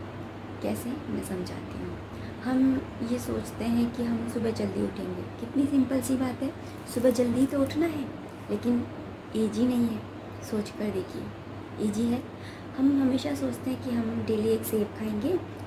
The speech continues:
जिससे डॉक्टर के पास हमें जाना नहीं पड़ेगा क्योंकि हेल्थ के लिए एप्पल जो होता है वो अच्छा होता है। कितनी सिंपल सी बात है, लेकिन ईजी नहीं है। ला पाते हैं, खा पाते हैं, नहीं खा पाते।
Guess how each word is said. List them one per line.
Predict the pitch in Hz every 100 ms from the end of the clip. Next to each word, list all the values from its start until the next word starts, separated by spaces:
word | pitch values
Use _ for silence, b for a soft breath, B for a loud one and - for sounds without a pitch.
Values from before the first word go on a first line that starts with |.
| 202
जिससे | 208 - 214 202 -
डॉक्टर | 208 196 -
के | 196
पास | - 208 208
हमें | 208
जाना | 214 202 190
नहीं | 190 185
पड़ेगा | 180 190 202
क्योंकि | 208 190 196 240 B B -
हेल्थ | 226 214 202 -
के |
लिए | 214 226
एप्पल | 233 202 - 202
जो | 208
होता | 202 -
है |
वो | 262 277 208
अच्छा | 202 -
होता | 202 175 180
है। | 180 - - - - - - - - - - - - -
कितनी | 240 294
सिंपल | 294 269 262
सी | 254 269
बात | 254 240
है, | 262 269 - B B -
लेकिन | 220 214 220 233
ईजी | 208 190 - 233
नहीं | 220 202
है। | 196 214 - - - -
ला | 220 -
पाते | 233 233 254
हैं, | 247 277 - -
खा | 208
पाते | 208 190 -
हैं, | 220 - - -
नहीं | 220 214
खा | - 202
पाते। | - - -